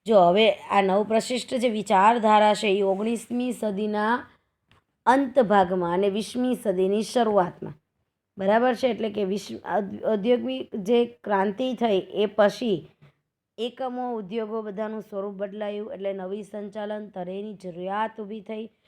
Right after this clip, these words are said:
એટલે વીસમી સદીની શરૂઆતમાં ઓસ્ટ્રેલિયન ઔદ્યોગિક મનોવૈજ્ઞાનિક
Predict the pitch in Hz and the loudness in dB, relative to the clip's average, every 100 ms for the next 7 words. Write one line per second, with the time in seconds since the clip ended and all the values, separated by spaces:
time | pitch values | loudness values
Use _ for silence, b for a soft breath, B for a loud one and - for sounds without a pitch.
0 | b b 202 185 175 240 - 277 285 294 | b b 0 2 2 -2 -2 -2 0 -2
1 | - 208 202 208 202 202 196 180 214 226 | 0 0 2 0 0 -2 -2 2 4 4
2 | 226 190 165 160 - _ _ _ - 220 | 2 -2 -2 -6 -14 _ _ _ 0 0
3 | - - 247 254 247 254 269 262 - 190 | 0 2 2 4 4 4 2 -4 -2 2
4 | 196 175 254 254 285 240 226 220 208 196 | 2 6 6 6 0 -2 0 2 2 0
5 | 202 202 208 | 0 0 0